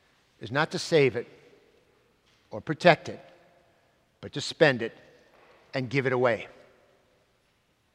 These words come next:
Jesus' supply of life was never ending. And the more of himself he gave, the more he had.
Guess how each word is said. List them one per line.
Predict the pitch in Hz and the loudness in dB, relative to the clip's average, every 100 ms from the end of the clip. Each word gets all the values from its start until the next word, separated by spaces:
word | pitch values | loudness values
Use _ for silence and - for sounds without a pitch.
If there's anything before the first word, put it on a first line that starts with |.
| _ _ _ - | _ _ _ -14
Jesus' | 143 170 185 214 - 226 | -4 -4 -4 -8 -10 -14
supply | - - - 139 151 170 - - | -12 -12 -4 0 2 0 -6 -16
of | 101 | -8
life | 113 135 143 - | -4 -2 -4 -16
was | 117 87 | -18 -14
never | 107 127 139 127 | -6 -4 -4 -4
ending. | 123 95 - _ _ _ _ _ _ _ _ _ _ _ _ - | -6 -10 -20 _ _ _ _ _ _ _ _ _ _ _ _ -16
And | 113 | -10
the | 117 | -2
more | 156 196 | 2 2
of | 170 | 2
himself | 160 - 175 170 | -4 0 0 0
he | 160 | -4
gave, | 147 175 226 196 - _ _ _ _ _ _ _ _ _ _ _ _ - | 0 0 0 -6 -20 _ _ _ _ _ _ _ _ _ _ _ _ -12
the | |
more | 110 123 | -4 0
he | 135 | 0
had. | 113 127 113 90 | 2 2 2 -2